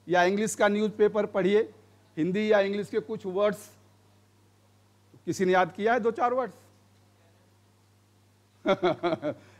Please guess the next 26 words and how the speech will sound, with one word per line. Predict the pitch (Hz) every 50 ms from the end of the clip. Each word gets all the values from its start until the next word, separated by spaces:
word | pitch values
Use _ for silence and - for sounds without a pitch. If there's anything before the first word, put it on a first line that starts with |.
| _ -
मैंने | 160 165 180 208 226
पहले | 220 196 185 196 214 226
दिन | 226 240 226 180
का | 185 240 220
जब | 208 214 202 208
क्लास | - 196 202 220 208 -
शुरू | - 214 214 214
किया | 196 220 214 214
था, | 208 214
तो | 208 185
उस | 214 196
दिन | 170 214 208
आपसे | 208 208 202 202 220 208
बोला | 175 180 180 180 175
था | 170 170 170 190 - - - - - - - - - - - - - - - _ - - - - - - -
कि | - 190
हिंदी | 165 175 202 214 202 240 254 247 247
या | 240
इंग्लिश | 226 226 220 226 233 226 -
का | - - 240
न्यूज़पेपर | 226 226 233 240 233 - - 233 226 226 254 240
जरूर | 180 220 226 233 254 254 -
एक | 247 226 196 190
दो | 233 233
पेज | 233 226 226 208 - -
पढ़िए | 208 180 165 160 143 117